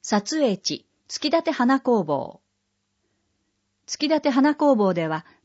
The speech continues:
たくさんの種類の花を楽しむことができます。ものづくり人フェア当日は、ポピーが見頃を迎え、来場者を楽しませました。青空の下、花の赤が緑に映え、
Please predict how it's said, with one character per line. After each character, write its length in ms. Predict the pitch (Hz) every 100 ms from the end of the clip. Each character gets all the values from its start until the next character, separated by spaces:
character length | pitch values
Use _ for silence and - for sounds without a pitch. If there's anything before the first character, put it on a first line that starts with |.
| -
た 120 | 185
く 60 | -
さ 180 | 311
ん 60 | 302
の 100 | 302
種 200 | - 311
類 140 | 220
の 100 | 180
花 280 | 175 185 233
を 40 | 240
楽 220 | 214 220
し 120 | 233
む 120 | 226
こ 100 | 220
と 100 | 214
が 120 | 165
で 100 | 156
き 140 | 151 147
ま 120 | 151
す。 260 | - - _ _ _ _ _ _ _ _ _
も 140 | - 214
の 100 | 285
づ 120 | 294
く 100 | 302
り 120 | 294
人 260 | 277 269 262
フ 100 | 262
ェ 120 | 202
ア 200 | 156 -
当 200 | - 240
日 260 | 233 220 208
は、 200 | 185 180 - _
ポ 140 | 311 302
ピ 180 | 220
ー 20 | 175
が 120 | 160
見 140 | 170
頃 280 | 190 233 214
を 60 | 190
迎 280 | 180 175
え、 180 | 160 - _ _
来 200 | 175 220
場 180 | 254 233
者 160 | 233
を 60 | 220
楽 200 | 208 190
し 120 | -
ま 100 | 180
せ 140 | 175 175
ま 120 | 175
し 100 | -
た。 180 | 147 - _ _ _ _ _ _ _ _ _ -
青 200 | 190 262
空 260 | 269 247
の 80 | 226
下、 360 | 202 202 202 196 - _
花 260 | - 208 294
の 180 | 294 294
赤 180 | 294
が 120 | 180 185
緑 320 | 254 240 185
に 100 | 170
映 240 | 165 160
え、 180 | 160